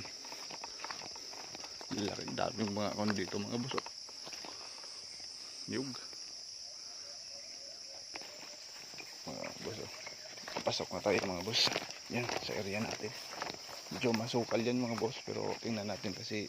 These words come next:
medyo ka na. Tingnan natin, mga boss, oh. Mga boss, oh. Yan. Papunta dun, mga boss. Yan yung puno to. Papunta na dun sa akin yan, mga boss. Ito.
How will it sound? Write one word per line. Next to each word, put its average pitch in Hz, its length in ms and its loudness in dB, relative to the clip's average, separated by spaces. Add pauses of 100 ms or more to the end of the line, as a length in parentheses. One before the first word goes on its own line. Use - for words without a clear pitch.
(120)
medyo 98 320 -2
ka 85 80 0
na. 85 160 -4 (160)
Tingnan 92 240 -4
natin, 82 240 -4
mga 80 160 -6
boss, - 80 -8
oh. - 140 -8 (180)
Mga 95 80 2
boss, 101 140 -2 (100)
oh. 113 100 -2 (800)
Yan. 87 80 0 (720)
Papunta 113 400 2
dun, 110 160 4
mga 101 160 2
boss. 92 400 2
Yan 92 140 0 (100)
yung 92 240 0
puno 90 320 0
to. - 80 -4 (400)
Papunta 90 400 -2
na 92 80 2
dun 87 320 -2
sa - 240 -4
akin 76 240 -4
yan, 85 160 0
mga 82 160 -4
boss. 87 240 -2 (960)
Ito. 95 220 4